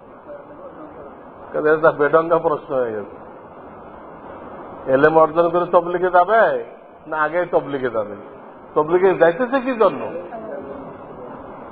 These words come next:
হ্যাঁ, আলেম তবলিগে যাইতেছে দিনের কথা পৌঁছানোর জন্য,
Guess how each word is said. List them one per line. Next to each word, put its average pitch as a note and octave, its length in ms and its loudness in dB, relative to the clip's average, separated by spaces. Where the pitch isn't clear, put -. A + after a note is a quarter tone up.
হ্যাঁ, F#3 240 4
আলেম F3+ 320 4
তবলিগে G#3+ 420 -4
যাইতেছে G#3+ 460 -2
দিনের F#3+ 280 4
কথা F3+ 260 6
পৌঁছানোর D3 520 4
জন্য, G#2 220 -12